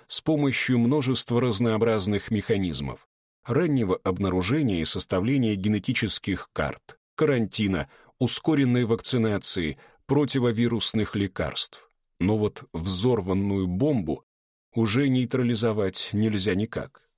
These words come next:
Так что бомбисты-самоубийцы, скорее всего, будут неотъемлемой частью человеческой цивилизации до тех пор, пока существуют политические или религиозные идеологии,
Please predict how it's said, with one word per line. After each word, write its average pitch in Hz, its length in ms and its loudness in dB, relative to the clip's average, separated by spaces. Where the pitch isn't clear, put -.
Так - 200 -2
что - 180 -4
бомбисты-самоубийцы, 101 1700 0
скорее 131 460 0
всего, 131 380 0
будут 120 440 -2
неотъемлемой 110 880 0
частью 113 540 -2
человеческой 104 840 0
цивилизации 104 840 0
до 92 180 -2
тех 151 360 -2
пор, 113 280 0
пока 117 300 0
существуют 127 840 0
политические 107 960 -2
или 135 420 0
религиозные 120 840 2
идеологии, 101 800 0